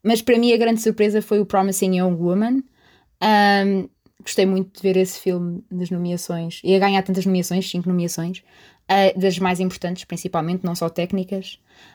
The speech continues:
Ahm, é um dos filmes que eu estou mais expectante de ver. Porque nós ain-, em Portugal ainda não estreou.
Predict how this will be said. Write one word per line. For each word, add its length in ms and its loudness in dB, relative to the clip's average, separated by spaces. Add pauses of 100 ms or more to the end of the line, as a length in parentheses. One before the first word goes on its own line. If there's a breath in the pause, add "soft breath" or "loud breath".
(160 soft breath)
Ahm, 680 4 (240)
é 120 0
um 80 0
dos 120 -4
filmes 220 0
que 80 -6
eu 20 2
estou 160 0
mais 220 0
expectante 540 -6
de 20 -8
ver. 280 -6 (360)
Porque 200 -10
nós 140 -2
ain-, 300 -4
em 240 4
Portugal 260 0
ainda 180 -2
não 80 -4
estreou. 420 -4